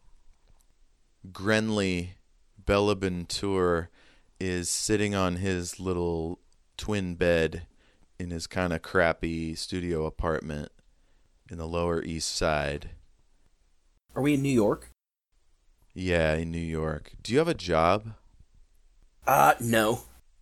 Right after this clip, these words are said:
Speaker 2: <laughs>
Speaker 1: Okay. <laughs> That's right. You've been pawning your shit.
Speaker 2: Yeah, I've been pawning, uh, like, I,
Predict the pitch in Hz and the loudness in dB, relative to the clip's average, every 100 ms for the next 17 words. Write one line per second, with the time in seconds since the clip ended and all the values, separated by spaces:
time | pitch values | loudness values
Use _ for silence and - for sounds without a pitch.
0 | _ _ - 143 - 208 - 196 214 - | _ _ -6 -4 2 2 4 2 4 6
1 | - - 208 - 196 156 139 120 139 117 | 4 2 -2 0 2 2 0 2 0 0
2 | 117 127 104 117 110 104 98 92 - 104 | -2 -2 0 0 0 -2 -6 -8 -4 0
3 | 95 - - - _ - 170 190 139 139 | 0 -2 -14 -20 _ 2 8 10 10 6
4 | 151 156 147 175 156 160 170 165 - 135 | 4 2 0 0 2 2 2 0 0 0
5 | 123 131 135 - - - - 196 | 0 0 0 -4 -20 -8 4 4